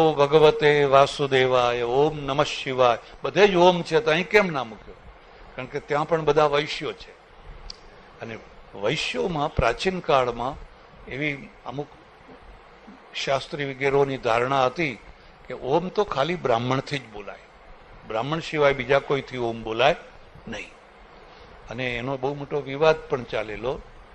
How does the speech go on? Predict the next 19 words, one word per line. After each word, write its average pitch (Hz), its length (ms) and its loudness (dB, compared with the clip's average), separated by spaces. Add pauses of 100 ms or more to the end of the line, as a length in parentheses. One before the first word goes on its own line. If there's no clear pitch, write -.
(440)
હવે 117 160 -10
હું 131 140 -6
તમને 139 240 -6 (440)
વાત 127 260 -4
છે 165 120 -6
એટલે 143 220 -6
કહી 143 260 -2
દઉં. 120 220 -6 (720)
હું - 160 -14
કાશીમાં 160 580 -2
હતો 147 240 4 (1000)
અને 120 140 -16
ત્યારે 147 400 0 (760)
આંધ્રમાં 160 640 2
એક 165 160 -2
રામગુંડમ 156 840 0
કરીને 147 380 -4
શહેર 127 320 -2
છે, 92 220 -20